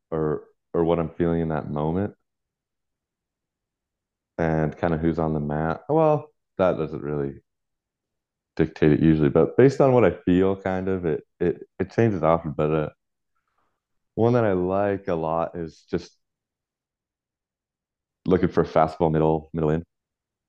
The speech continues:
and then setting my sights there. And then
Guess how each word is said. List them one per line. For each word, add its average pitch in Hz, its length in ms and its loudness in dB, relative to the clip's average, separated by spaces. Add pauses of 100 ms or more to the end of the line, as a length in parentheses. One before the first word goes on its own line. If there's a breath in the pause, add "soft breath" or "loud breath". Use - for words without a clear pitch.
(680)
and 78 100 -2
then 73 220 -4 (280)
setting 85 260 2
my 80 80 2
sights 82 280 -2
there. 87 420 0 (1600 soft breath)
And 92 160 0
then 95 640 -2